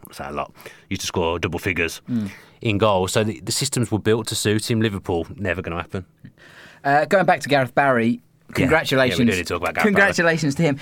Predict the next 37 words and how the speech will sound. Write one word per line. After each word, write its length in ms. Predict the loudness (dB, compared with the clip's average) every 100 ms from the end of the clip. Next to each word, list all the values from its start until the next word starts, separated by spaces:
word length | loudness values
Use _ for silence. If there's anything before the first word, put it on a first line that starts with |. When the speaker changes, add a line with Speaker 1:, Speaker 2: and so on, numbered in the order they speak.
| -6 0
Speaker 2:
He 80 |
now 160 | 4 4
says 220 | 4 0
that 100 | 2
he 80 | 0
reckons 300 | 0 0 0
he 80 | 0
can 120 | 0
play 180 | 2 0
till 180 | 0 -2
forty. 540 | -4 0 0 0 -2 -4
Do 140 | 0
you 240 | 0 0 -6 -12 -4
ever 180 | -2
see 180 | 0 -2
him 120 | 0
back 180 | -2 0
in 80 | -2
a 40 |
Villa 200 | 0 0
shirt? 280 | 0 -2 -2 -8 _ _ -20 -20 _ _ _
Speaker 1:
Uh, 500 | -10 -6 -4 -4 -6 -8 _ -10
I 80 | -8
think 300 | -4 -2 0
had 220 | 0 0
we 340 | 0 0 0 -4
been 180 | -4 -2
in 60 |
the 60 | -2
Premier 300 | -2 -2 0
League, 260 | 0 -2 -6
he 80 |
would 160 | -10 -8
be 120 | -8
at 100 | -8
Villa 200 | -8 -8
now. 180 | -8 -10